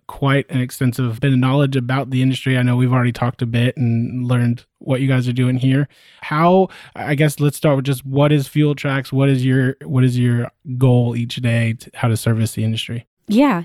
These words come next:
Speaker 2: yeah. So just at a really high level, what we do is provide direct fuel management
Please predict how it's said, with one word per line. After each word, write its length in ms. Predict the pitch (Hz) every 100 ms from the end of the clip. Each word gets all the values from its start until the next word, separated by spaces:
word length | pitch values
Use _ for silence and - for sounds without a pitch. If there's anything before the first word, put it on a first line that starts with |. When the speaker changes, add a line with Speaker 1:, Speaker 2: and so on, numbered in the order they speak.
| -
Speaker 2:
yeah. 240 | 226 196
So 360 | - 214 202 196
just 260 | 190 - 196
at 120 | 190
a 60 |
really 220 | 190 214 220
high 200 | 208 196
level, 440 | 180 180 208 208
what 200 | 185 165
we 120 | 202
do 280 | 175 190 196
is 160 | 180 170
provide 680 | - 170 160 165 170 165 -
direct 420 | 160 175 180 185 -
fuel 360 | - 196 208
management 680 | 196 170 175 185 190 190 185